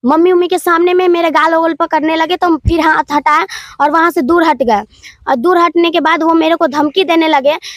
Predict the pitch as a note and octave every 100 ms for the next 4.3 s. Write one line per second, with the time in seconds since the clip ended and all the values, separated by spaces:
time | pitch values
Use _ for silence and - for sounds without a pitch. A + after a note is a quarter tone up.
0 | - - D4+ - D#4 F#4 F4 F4 D4 E4+
1 | E4+ D#4+ D#4+ D#4 E4 D#4+ D#4+ D4+ D#4 D4
2 | C#4+ F4 - - - D#4+ D#4 D#4+ F4 C4
3 | D#4+ E4 E4+ E4 D#4+ D4+ D#4 E4 D#4+ D#4
4 | D4+ F4+